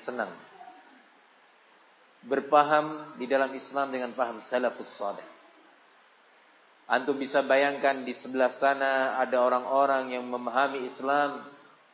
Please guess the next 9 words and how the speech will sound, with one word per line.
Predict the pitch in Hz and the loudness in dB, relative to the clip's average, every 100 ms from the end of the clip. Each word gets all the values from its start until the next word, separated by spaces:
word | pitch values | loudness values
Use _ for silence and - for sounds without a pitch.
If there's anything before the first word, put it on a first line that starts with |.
| _ _ _ _ | _ _ _ _
memahami | 107 117 135 139 | -4 2 2 2
Al-Quran, | 139 135 135 131 135 143 147 139 127 | 0 -2 -2 0 2 4 4 2 -4
memahami | 113 117 135 135 | -4 -2 -2 -2
dalil-dalil | 123 131 131 131 131 131 - | -2 0 0 0 0 -2 -6
sunnah | 143 147 147 143 - - - _ _ _ - | -8 -4 -4 -4 -10 -20 -20 _ _ _ -6
dengan | 131 143 139 | 0 0 0
metode | 135 147 143 139 - | 0 2 2 2 2
paham | 127 131 127 123 110 - - | 2 2 0 -6 -14 -14 0
Khawarij. | 127 117 107 95 90 | 2 4 2 0 -10